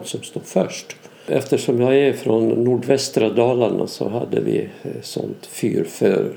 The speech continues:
oss av gammal hävd. Så, så var det så. Varför det här vi kallar för efternamn här, det var egentligen faderns förnamn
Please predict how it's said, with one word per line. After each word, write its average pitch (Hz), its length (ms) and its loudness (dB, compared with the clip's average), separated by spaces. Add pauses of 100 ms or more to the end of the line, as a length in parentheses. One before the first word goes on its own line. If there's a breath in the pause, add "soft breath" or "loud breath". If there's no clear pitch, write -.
oss - 460 -8
av - 280 -2 (180)
gammal 101 420 -2
hävd. 139 380 -4 (200)
Så, - 160 -20 (100)
så - 200 -6
var 131 180 -2
det - 100 -4
så. - 140 -12 (680 loud breath)
Varför 127 340 2
det 123 140 6
här 139 220 4
vi 135 180 2
kallar 156 340 2
för - 140 0
efternamn 110 640 2
här, 123 320 2 (300 loud breath)
det 127 120 2
var 139 180 4
egentligen 131 640 2
faderns 135 720 0 (100)
förnamn 127 680 2